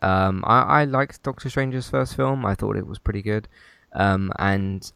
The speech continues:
of the new sort of characters that we've had, like Black Panther, a new Spider-Man, um, we've had, uh, Doctor Strange himself, some more of those newer characters.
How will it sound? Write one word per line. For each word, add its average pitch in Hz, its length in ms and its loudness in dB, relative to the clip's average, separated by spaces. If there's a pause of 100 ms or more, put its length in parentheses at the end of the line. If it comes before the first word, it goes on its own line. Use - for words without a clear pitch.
of 135 280 -2
the 139 120 2
new 117 540 -2
sort - 240 -6
of - 100 -10
characters 104 400 -4
that 98 140 -6
we've 95 140 -4
had, 95 180 -2
like 87 160 -4
Black - 240 -4
Panther, 95 760 0
a 92 60 -4
new 90 160 -4
Spider-Man, 95 880 -4 (640)
um, 92 420 0
we've 95 260 -2
had, 90 280 -2 (100)
uh, 87 440 -4
Doctor 98 240 -8
Strange 95 260 -6
himself, 98 560 0
some 104 160 -4
more 107 160 0
of 107 60 0
those 104 200 0
newer 104 360 -2
characters. 120 640 -4